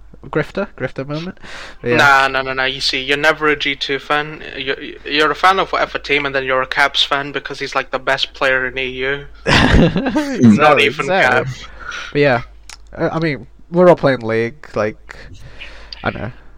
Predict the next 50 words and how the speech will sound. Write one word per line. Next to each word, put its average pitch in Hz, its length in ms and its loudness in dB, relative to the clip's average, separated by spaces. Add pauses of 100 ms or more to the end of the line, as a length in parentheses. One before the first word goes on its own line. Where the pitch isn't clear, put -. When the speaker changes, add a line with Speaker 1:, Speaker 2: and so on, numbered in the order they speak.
(220)
Speaker 1:
I 143 100 2
guess - 180 2
I'll 151 100 4
just 180 120 6
Speaker 2:
Um, - 20 0
Speaker 1:
start 117 160 0
the 120 60 -4
ball 120 260 -2
rolling. 117 360 -4 (300)
I - 40 -18
don't 117 100 -10
know. 101 100 -10 (320)
Uh, 170 40 6
Speaker 2:
Outside 180 380 2
of 185 140 -6
League, 196 480 0
um, 123 480 -8 (580)
been, 120 280 -6
uh, 120 340 -6 (420)
playing 143 220 -2
some - 160 -8
Skyrim, 131 600 0
naturally, 131 440 -10
modded. 123 460 -8 (260)
Uh, - 240 -10
Speaker 1:
Ooh. 127 500 -4 (680)
Speaker 2:
yeah, 127 320 -6
I 151 100 4
did 151 200 -6
buy 139 200 6
the 139 220 -6
Ultra 143 340 -4
Giga 135 260 -2
Special 131 520 0
Anniversary 127 640 -2
Edition, 127 420 -4
so 123 220 -6
I 120 80 -4
have 123 220 -6 (320)
all 156 200 2
of 131 120 -6
the 127 80 -8
Creation 127 440 -2
Club - 280 -8
stuff, - 280 -10
and 131 140 -8
Speaker 1:
Mm. 110 140 -16
Speaker 2:
you 139 80 2
know 180 80 4
what? 285 240 2